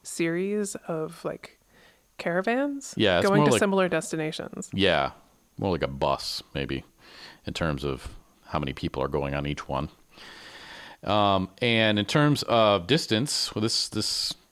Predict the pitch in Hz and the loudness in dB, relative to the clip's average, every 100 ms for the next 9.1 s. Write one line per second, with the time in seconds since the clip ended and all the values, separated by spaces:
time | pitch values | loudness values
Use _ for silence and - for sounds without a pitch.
0 | _ 123 147 120 117 98 - 98 98 82 | _ -2 0 2 2 2 0 0 0 -2
1 | 90 85 98 - - 95 85 85 - _ | 2 2 2 -2 -2 2 2 0 -10 _
2 | 85 85 82 82 85 107 101 90 80 - | -2 0 0 0 0 0 2 2 2 -6
3 | _ - - 95 95 90 90 - 98 101 | _ -20 -8 -2 0 0 -2 0 2 4
4 | 98 87 - 90 - 73 101 - 78 71 | 2 0 0 -2 -4 -4 -4 -2 -2 -4
5 | - 95 92 87 90 76 73 76 67 78 | 0 2 2 0 2 2 0 -2 -2 -6
6 | - - - _ - - 285 349 - 180 | -6 -10 -12 _ -12 -6 -2 -2 0 -2
7 | 175 180 - 190 185 175 165 170 165 160 | -2 -6 -4 -4 -2 -2 -4 -4 -2 0
8 | 156 151 175 113 92 98 113 107 90 80 | 0 -4 0 0 2 4 4 2 -2 -2
9 | 73 | -2